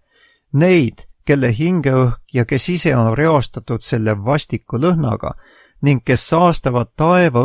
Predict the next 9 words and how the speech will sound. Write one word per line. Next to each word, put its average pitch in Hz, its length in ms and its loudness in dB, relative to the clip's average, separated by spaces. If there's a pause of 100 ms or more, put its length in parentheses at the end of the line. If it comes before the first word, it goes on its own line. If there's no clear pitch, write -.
õhku 139 320 -4
ja 107 100 0
sunnivad 127 640 -2
kõiki 185 400 0
enda 123 300 -2
ümber 113 420 -2
sisse 147 440 -4
hingama 110 440 -2
mürki. - 580 -2